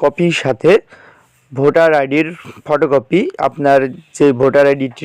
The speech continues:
রয়েছে সেই ভোটার আইডির ফটো-, ফটোকপি দিবেন। আর যাদের ভোটার আইডি কার্ড নেই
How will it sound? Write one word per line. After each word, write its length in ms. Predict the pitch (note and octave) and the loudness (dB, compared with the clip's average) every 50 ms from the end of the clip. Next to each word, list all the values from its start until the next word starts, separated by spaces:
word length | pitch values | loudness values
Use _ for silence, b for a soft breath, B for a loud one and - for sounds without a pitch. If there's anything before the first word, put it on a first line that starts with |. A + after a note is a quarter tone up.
| A#2+ B2+ | -4 -4
রয়েছে 300 | B2+ B2+ A#2+ - - F3+ E3+ - | -2 -2 -4 -4 -4 -6 -4 -2
সেই 160 | - D#3+ D3+ B2+ B2 | -2 -2 0 0 0
ভোটার 240 | C3+ C3+ D3 D3 D3 D3 | -2 0 -2 -2 -2 -2
আইডির 200 | D3 D3+ D3+ C#3+ - | -2 -2 -4 -4 -2
ফটো-, 320 | - C#3+ C#3+ D3 D3 C#3 - _ | -2 -2 -2 -2 -6 -12 -14 _
ফটোকপি 480 | - D#3 C#3+ D#3+ D3+ D#3 C#3+ B2 - C#3 | -6 -4 -2 0 0 0 0 -2 -4 -6
দিবেন। 340 | B2 B2+ B2+ A#2+ C#3 E3+ G3 D4+ - b b b b b b b b b b b b b b - | -4 -4 -2 0 0 0 0 -2 -6 b b b b b b b b b b b b b b -4
আর 120 | C#3 C#3+ C#3+ C3 - | -2 -2 -2 -2 -2
যাদের 320 | C#3+ D3 C#3+ D#3 E3 F3 - - _ _ _ | -2 0 0 2 0 0 -2 -4 _ _ _
ভোটার 260 | - D3 C3+ D#3+ D#3 D#3+ D#3+ | -8 -4 0 2 2 4 2
আইডি 160 | D#3 D#3 D3 | 2 0 -2
কার্ড 240 | - D3 C3+ B2+ A#2 C3+ C3+ | -2 -2 -2 -2 -2 -2 -2
নেই 140 | C3+ C#3+ D#3 | -2 -2 -2